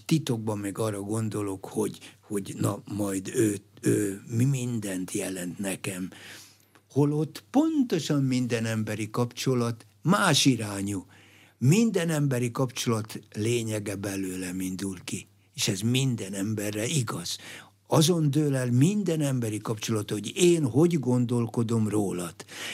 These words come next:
és a másik hogy gondolkodik rólam. És, és ez a, ez a legtermészetesebb,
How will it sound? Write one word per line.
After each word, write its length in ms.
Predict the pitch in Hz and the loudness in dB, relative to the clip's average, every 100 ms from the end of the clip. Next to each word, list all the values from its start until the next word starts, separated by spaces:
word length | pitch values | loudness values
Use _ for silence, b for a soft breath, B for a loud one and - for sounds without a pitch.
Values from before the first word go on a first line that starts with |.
| B | B
és 240 | - - | 4 4
a 80 | 110 | 2
másik 540 | 113 170 196 - 185 | 4 4 4 4 2
hogy 240 | - 139 135 | 4 4 4
gondolkodik 840 | 135 123 127 117 113 113 110 110 - | 2 0 0 -2 -2 -4 -4 -8 0
rólam. 600 | 123 135 101 90 82 78 B B B B B - | 4 4 2 -6 -12 -16 B B B B B -2
És, 520 | 135 107 104 - - b b b _ _ _ _ - | 2 2 2 -2 -4 b b b _ _ _ _ -10
és 440 | 214 104 - - _ _ _ _ _ - | -4 -2 -4 -6 _ _ _ _ _ -4
ez 240 | 110 107 | 0 2
a, 260 | 107 101 - _ b b - | 2 -4 -10 _ b b -2
ez 220 | - 160 | 4 6
a 80 | 151 | 4
legtermészetesebb, 1800 | 147 220 240 - - 170 143 117 110 98 - 101 107 - 104 113 135 131 | 2 0 -2 -8 0 2 2 0 -2 0 -2 -2 -2 -2 -2 0 -2 -4